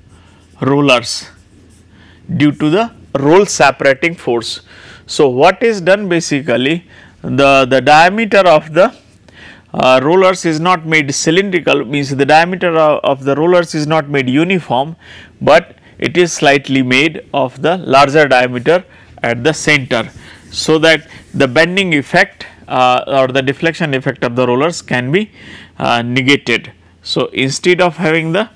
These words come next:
simple uniform diameter rollers, the diameter of the roller is slightly increased at the center like this, so that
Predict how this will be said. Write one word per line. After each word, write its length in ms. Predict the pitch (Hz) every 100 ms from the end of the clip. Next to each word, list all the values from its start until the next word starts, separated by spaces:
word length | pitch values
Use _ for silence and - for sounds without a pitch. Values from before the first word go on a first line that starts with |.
| _ _
simple 520 | - - 170 165 170
uniform 680 | 151 143 175 208 175 185 160
diameter 540 | 135 127 123 123 127 120
rollers, 560 | 120 120 156 175 - - - - - -
the 100 | 113
diameter 720 | 117 127 143 170 185 180 180
of 260 | 147 135
the 200 | 131 127 -
roller 580 | 123 127 131 131 170 180 _ _ - _ _
is 300 | - 143 143
slightly 760 | - - 127 123 - 151 220 - _ _ _ -
increased 720 | 131 127 - 143 156 147 151
at 240 | - 117 107
the 100 | 113
center 440 | - 123 113 117
like 380 | 113 117 123 107
this, 300 | 78 78 - _ _ _ _ _ _ _ _ _ -
so 300 | - - 135
that 300 | 143 160 -